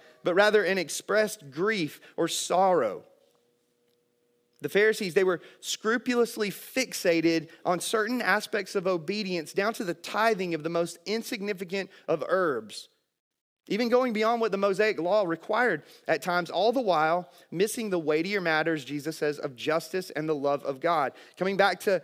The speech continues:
Micah chapter six, verse eight, one of the more famous passages in the Old Testament, says, "He has told you, O man, what is good, and what does the Lord require of you? But to do justice,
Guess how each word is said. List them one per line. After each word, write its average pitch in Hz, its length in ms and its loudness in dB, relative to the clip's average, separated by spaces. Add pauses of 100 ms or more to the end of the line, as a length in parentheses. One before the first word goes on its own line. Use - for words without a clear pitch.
(160)
Micah 185 320 2
chapter 170 320 -2
six, - 280 -6
verse 165 300 -2
eight, 185 220 2
one 160 120 0
of 175 60 0
the 165 80 2
more 156 160 -2
famous 180 380 -2
passages 160 560 -4
in 160 80 -6
the 156 100 -2
Old 151 160 0
Testament, 170 540 -2 (1200)
says, 190 240 0
"He 226 160 -2
has 214 160 -2
told 202 340 0
you, 180 160 0
O 175 200 2
man, 175 300 0
what 190 180 2
is 139 160 -2
good, 151 500 0 (380)
and 170 120 -2
what 190 140 4
does 190 160 -4
the 208 100 4
Lord 190 300 0
require 175 560 2
of 185 180 0
you? 220 280 -6 (400)
But 175 140 -2
to 185 100 -4
do 170 180 -4
justice, 151 880 -2